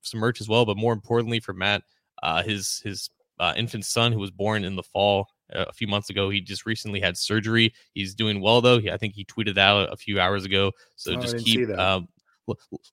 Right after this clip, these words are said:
Speaker 1: li-, li-, little baby Minnick in your, in your thoughts and prayers. He's doing well now, but you know, it's his first Christmas coming up. So just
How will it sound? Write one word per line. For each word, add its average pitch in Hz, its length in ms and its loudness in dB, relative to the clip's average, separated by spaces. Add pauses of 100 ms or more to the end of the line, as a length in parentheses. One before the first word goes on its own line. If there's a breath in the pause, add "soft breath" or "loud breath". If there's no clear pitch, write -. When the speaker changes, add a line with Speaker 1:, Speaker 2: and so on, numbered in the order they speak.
(120)
Speaker 1:
li-, 135 180 2
li-, 139 240 4
little 151 200 8
baby 139 240 6
Minnick 110 280 4
in 104 100 0
your, 101 120 -2
in 107 120 -2
your 98 100 -2
thoughts 98 280 0
and - 80 -20
prayers. 85 260 -2
He's 98 180 -10
doing 110 220 0
well 101 200 2
now, 98 240 2
but 90 260 -2
you 95 80 -8
know, 90 200 -6 (260)
it's - 120 -12
his - 80 -6
first - 240 0
Christmas 120 320 -2
coming 117 260 0
up. 113 180 2
So 101 220 -2
just - 240 -10